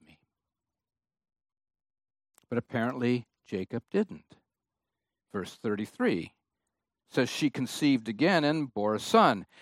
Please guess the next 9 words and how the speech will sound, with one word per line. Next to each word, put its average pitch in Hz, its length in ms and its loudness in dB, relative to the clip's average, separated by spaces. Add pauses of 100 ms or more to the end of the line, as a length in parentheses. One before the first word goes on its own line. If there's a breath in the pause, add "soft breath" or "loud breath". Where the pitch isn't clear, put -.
(120 soft breath)
and 131 100 -2
she 147 120 0
called 127 320 6
his 143 200 0
name 123 340 0 (220)
Simeon." 135 600 -2 (1200)
Simeon 196 600 2
sounds 156 460 2
like 143 280 8